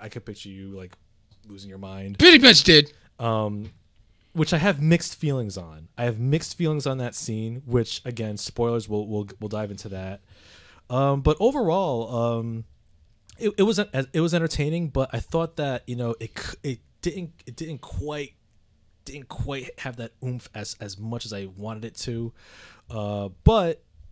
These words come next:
Speaker 1: but, uh, but for what it was, you know what? It's, it's def-, it's definitely,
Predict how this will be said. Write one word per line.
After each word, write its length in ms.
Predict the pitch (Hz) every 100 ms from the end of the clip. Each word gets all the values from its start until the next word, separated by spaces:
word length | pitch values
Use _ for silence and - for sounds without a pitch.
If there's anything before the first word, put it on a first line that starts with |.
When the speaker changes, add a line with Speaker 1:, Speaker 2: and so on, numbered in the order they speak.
| - _ _
Speaker 1:
but, 380 | 143 139 156 139
uh, 60 | 143 -
but 100 | 156
for 140 | 147 151
what 120 | 170
it 80 | 170
was, 240 | 190 190
you 80 | 165
know 80 | 202
what? 180 | 233 - - - _ _ _
It's, 200 | 123 - -
it's 120 | 117
def-, 320 | 104 135 -
it's 200 | 117 113
definitely, 640 | 117 113 113 110 101 95